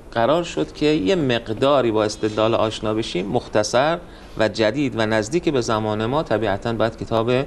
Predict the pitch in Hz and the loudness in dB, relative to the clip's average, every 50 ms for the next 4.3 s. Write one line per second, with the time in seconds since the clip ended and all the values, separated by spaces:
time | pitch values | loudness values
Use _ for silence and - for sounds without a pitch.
0 | - - - - - - - - 104 98 98 104 113 110 104 101 101 98 - - | -6 -14 -18 -18 -18 -16 -4 0 0 0 2 2 2 2 0 0 -4 -6 -12 -14
1 | - - 98 98 - - 107 104 110 - 165 190 208 - 165 156 - - 160 160 | -6 -6 -6 -6 -6 -6 -6 -4 -4 0 0 -2 0 0 -2 -4 -2 -2 -2 -2
2 | 160 - - - - - - - - - 113 - 123 117 110 127 147 - - 127 | -2 -4 -10 -18 -18 -18 -18 -10 -6 -6 -2 0 0 0 2 0 -2 -2 -2 -2
3 | 120 147 143 143 139 113 110 131 135 131 120 - - - - - - - 110 107 | 0 0 0 0 -2 -4 -2 -2 0 0 -2 -4 -8 -10 -10 -4 0 0 0 0
4 | 110 117 139 151 156 147 | 0 -2 -2 -2 -2 -2